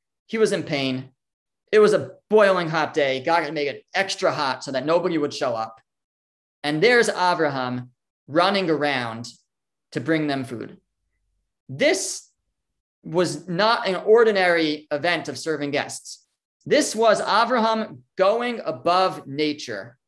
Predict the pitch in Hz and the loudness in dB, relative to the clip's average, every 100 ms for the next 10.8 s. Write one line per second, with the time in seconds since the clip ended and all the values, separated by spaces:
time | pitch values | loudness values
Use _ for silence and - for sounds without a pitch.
0 | _ _ - 127 - 143 131 120 - 127 | _ _ -16 -8 -2 0 0 -6 -8 -6
1 | 85 - - 156 160 220 220 170 190 170 | -6 -8 -6 -4 0 2 2 -2 -6 -6
2 | 147 127 - - - _ _ - 185 185 | -6 -6 -8 -14 -18 _ _ -2 0 0
3 | 175 247 208 147 147 - _ _ _ 170 | -2 0 0 0 -6 -12 _ _ _ -4
4 | 190 220 208 208 226 214 170 160 185 180 | 2 2 2 0 -2 -2 -8 -8 -6 -6
5 | 180 190 190 240 240 180 165 165 - _ | -8 -6 2 2 2 -2 -6 -8 -14 _
6 | _ - 156 170 165 - - - 175 170 | _ -8 -2 0 0 -4 -12 0 2 2
7 | 151 220 226 143 - - 214 135 131 208 | 0 -2 -2 -6 -10 -8 -6 -4 -4 0
8 | 220 208 160 143 147 147 180 - - _ | 0 0 -4 0 2 2 0 -4 -14 _
9 | _ _ _ _ _ 160 180 247 240 214 | _ _ _ _ _ -2 2 2 2 0
10 | 202 175 120 175 220 214 190 160 | -2 -6 -6 -2 0 0 -2 -6